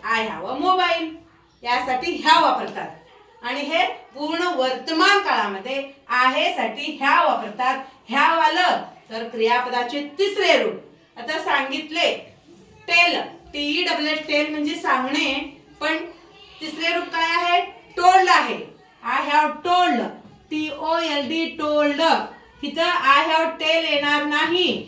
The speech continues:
हे क्रियापदाचे पहिले रूप आहे. टेल, टोल्ड, टोल्ड ही रूपे आहेत, पण इथं हे क्रियापदाचे तिसरे रूप आहे. ह्या वाला क्रियापदाचे तिसरे रूप. I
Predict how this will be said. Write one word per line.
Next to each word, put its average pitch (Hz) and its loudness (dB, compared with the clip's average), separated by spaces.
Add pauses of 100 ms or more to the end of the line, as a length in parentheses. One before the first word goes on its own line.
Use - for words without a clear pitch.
(320)
हे 302 -4
क्रियापदाचे 285 -2 (140)
पहिले 302 -2
रूप 370 -4
आहे. 330 4 (420)
टेल, 311 2 (280)
टोल्ड, 302 4 (260)
टोल्ड 311 2 (840)
ही 330 -2
रूपे 320 -4
आहेत, 311 2 (320)
पण 269 -2
इथं 277 -4
हे 320 2
क्रियापदाचे 277 0 (220)
तिसरे 370 2
रूप 320 -2
आहे. 226 2 (520)
ह्या 302 2
वाला 339 2 (380)
क्रियापदाचे 247 -2 (200)
तिसरे 392 4
रूप. 202 -2 (560)
I 302 6